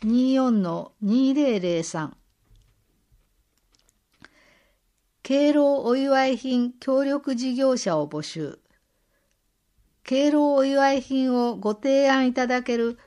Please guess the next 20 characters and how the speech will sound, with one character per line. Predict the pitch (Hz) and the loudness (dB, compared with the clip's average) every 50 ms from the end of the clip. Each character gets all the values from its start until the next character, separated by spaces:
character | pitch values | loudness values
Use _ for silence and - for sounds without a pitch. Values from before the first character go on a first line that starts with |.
| _ _ _ _ _ | _ _ _ _ _
市 | - - 277 294 | -8 -2 2 4
内 | 302 302 285 262 247 | 4 4 4 4 2
の | 226 202 185 | 2 0 -2
事 | 175 170 185 185 | -2 -4 -6 -4
業 | 226 262 269 269 | -2 0 0 0
者 | 247 - 220 190 170 160 | -2 -2 -2 -2 -2 -2
を | 151 | -2
募 | 160 165 | -4 -6
集 | 160 - - 170 165 | -6 -4 -6 -6 -6
し | 160 - - 160 | -6 -6 -10 -10
ま | 139 143 | -10 -10
す。 | - - - - _ _ _ _ _ _ _ _ _ _ _ _ _ _ _ _ _ _ _ _ _ _ _ _ _ _ _ _ _ _ _ _ _ _ | -12 -14 -18 -20 _ _ _ _ _ _ _ _ _ _ _ _ _ _ _ _ _ _ _ _ _ _ _ _ _ _ _ _ _ _ _ _ _ _
お | 220 220 247 | -4 -2 0
祝 | 277 285 277 269 269 | 0 2 2 2 2
い | 269 269 | 0 0
品 | 254 - 262 254 254 254 | -2 -2 -2 0 2 2
の | 247 240 | 2 0
要 | 233 233 233 226 226 | 0 0 0 -2 -2
件。 | 220 - 233 190 - - - _ _ _ _ _ _ _ _ _ _ _ _ _ _ _ _ _ - _ _ _ _ _ _ _ _ _ _ _ _ _ _ _ _ | -4 -6 -8 -8 -8 -10 -14 _ _ _ _ _ _ _ _ _ _ _ _ _ _ _ _ _ -20 _ _ _ _ _ _ _ _ _ _ _ _ _ _ _ _
一、 | 214 202 - - - 240 233 220 - - _ | -6 -6 -6 -6 -4 -4 -4 -4 -6 -10 _